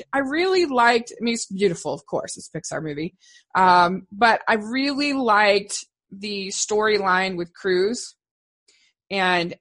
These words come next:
and I, it's particularly, uh, the, the idea of sort of, you may not be specifically discriminated against in life, but there are certain things that you're just sort of taught you can't do.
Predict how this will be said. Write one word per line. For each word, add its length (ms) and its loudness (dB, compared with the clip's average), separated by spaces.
and 160 0
I, 260 0
it's 140 -8
particularly, 880 -2
uh, 160 0
the, 440 -2
the 180 0
idea 380 4
of 160 4
sort 220 4
of, 240 0
you 240 2
may 140 4
not 200 6
be 80 0
specifically 760 0
discriminated 800 -2
against 680 0
in 160 -2
life, 520 2
but 340 4
there 160 6
are 40 4
certain 320 2
things 320 2
that 120 2
you're 100 0
just 200 -2
sort 180 4
of 100 -2
taught 480 4
you 160 -8
can't 440 -4
do. 360 0